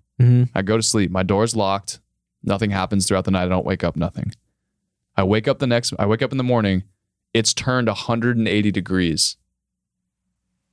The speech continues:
Speaker 1: Is
Speaker 2: It,
Speaker 1: it not
Speaker 2: it can't,
Speaker 1: like
Speaker 2: it doesn't turn on its own. I
Speaker 1: it
Speaker 2: pulled on the
Speaker 1: is
Speaker 2: wire to see if it turns. Nothing, nothing moves
Speaker 1: Is it
Speaker 2: it.
Speaker 1: not like,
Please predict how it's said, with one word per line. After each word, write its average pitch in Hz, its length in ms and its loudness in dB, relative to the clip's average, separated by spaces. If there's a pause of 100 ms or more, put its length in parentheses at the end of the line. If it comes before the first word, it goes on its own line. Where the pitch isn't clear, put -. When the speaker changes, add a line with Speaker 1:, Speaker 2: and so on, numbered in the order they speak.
(120)
Speaker 1:
Is 127 120 4
Speaker 2:
It, 127 80 4
Speaker 1:
it 113 80 -2
not 135 160 0
Speaker 2:
it 135 60 0
can't, 135 140 2
Speaker 1:
like 131 120 -6
Speaker 2:
it 117 80 -6
doesn't 131 260 0
turn 135 220 0
on 127 120 0
its 117 120 -2
own. 110 220 2
I 104 40 0
Speaker 1:
it 127 140 0
Speaker 2:
pulled 127 160 0
on 131 80 -2
the 127 80 2
Speaker 1:
is - 60 4
Speaker 2:
wire 117 180 2
to 113 60 -6
see - 140 0
if 110 120 0
it 104 80 -2
turns. 101 340 0
Nothing, 101 520 0
nothing 104 480 0
moves 101 120 4
Speaker 1:
Is 139 160 0
it 147 80 2
Speaker 2:
it. 139 60 -2
Speaker 1:
not 135 280 0
like, 127 280 0